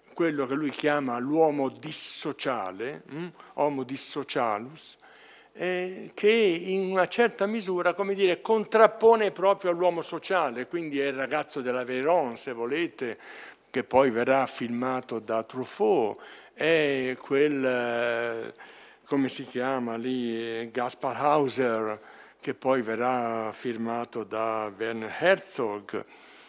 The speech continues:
Eh, sono appunto questi soggetti che si collocano un po'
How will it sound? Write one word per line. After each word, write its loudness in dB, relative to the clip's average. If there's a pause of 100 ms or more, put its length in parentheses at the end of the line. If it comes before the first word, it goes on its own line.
(240)
Eh, -2
sono 4
appunto 0
questi 0
soggetti -2
che -4
si -6
collocano -4
un -10
po' -2